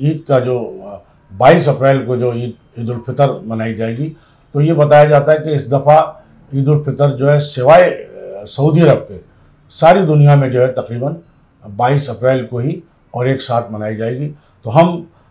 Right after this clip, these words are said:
नाज़रीन आपको सबसे पहले जो आज चांद नज़र आएगा, यकीनन आएगा आज तो चांद नज़र, तो उस चांद की भी मुबार-, मुबारकबाद देते हैं। और, अ, ईद के चांद के नतीजे में जो, अ, बाईस अप्रैल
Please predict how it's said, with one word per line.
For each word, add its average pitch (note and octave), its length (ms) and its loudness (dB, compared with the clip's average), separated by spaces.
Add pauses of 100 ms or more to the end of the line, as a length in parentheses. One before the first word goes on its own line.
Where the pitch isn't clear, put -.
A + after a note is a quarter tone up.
(160)
नाज़रीन C#3+ 280 2
आपको D3+ 460 4
सबसे D3 320 -2
पहले C#3+ 460 2 (400)
जो C3 100 0
आज C#3+ 340 4
चांद B2+ 500 0
नज़र C3 400 0
आएगा, A2 440 -2
यकीनन D3 420 0
आएगा C3+ 240 4
आज B2 100 4
तो A#2 140 -12
चांद A#2 300 -4
नज़र, A2+ 140 -4 (580)
तो B2 80 -8
उस C3 280 -8
चांद C#3+ 320 2
की D#3+ 80 -2
भी E3 60 2
मुबार-, D3+ 340 4
मुबारकबाद C#3+ 540 6
देते D3+ 260 2
हैं। E3+ 240 -6 (280)
और, D3 160 4 (240)
अ, A#2+ 100 -4 (500)
ईद D3+ 280 -6
के D3 120 -2
चांद D3 360 0
के D3+ 80 -4
नतीजे C#3 440 -2
में F#2 140 -4 (580)
जो, C3+ 400 4 (300)
अ, A2+ 60 -18 (380)
बाईस C3+ 300 -2
अप्रैल B2 420 0